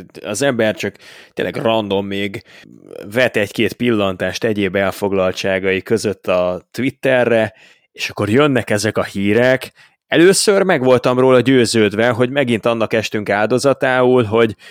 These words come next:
Elon Musk bevezette a nyolc dolláros kék pipát, és emiatt sokan nem fizetnek erre elő, vagy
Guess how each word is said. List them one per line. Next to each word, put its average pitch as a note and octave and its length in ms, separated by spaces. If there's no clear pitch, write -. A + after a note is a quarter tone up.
Elon C3 340
Musk A#2 440
bevezette A2+ 840
a G#2 420
nyolc A#2+ 480
dolláros G#2 760
kék A#2+ 300
pipát, C3+ 540
és A2+ 240
emiatt A#2+ 440
sokan A2 580
nem A2+ 320
fizetnek A2 580
erre G#2 260
elő, B2 500
vagy G#2 460